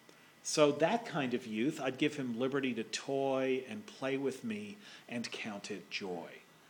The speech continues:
Um, so not enjoyment, but the joy, again, of foreplay.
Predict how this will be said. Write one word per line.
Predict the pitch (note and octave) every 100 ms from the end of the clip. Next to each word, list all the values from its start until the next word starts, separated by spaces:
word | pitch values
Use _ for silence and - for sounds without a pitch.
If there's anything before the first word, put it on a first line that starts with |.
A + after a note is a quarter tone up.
| -
Um, | - A2+ A2 G#2+ G#2+ G#2+
so | -
not | A#2+ B2 B2
enjoyment, | A2 A#2+ A2+ A2+ G#2+ -
but | G#2
the | G2+
joy, | - A2+ A2 A#2 C3+ C#3+ -
again, | A2 A2 G#2
of |
foreplay. | - - A2 A2 B2 A2+ A#2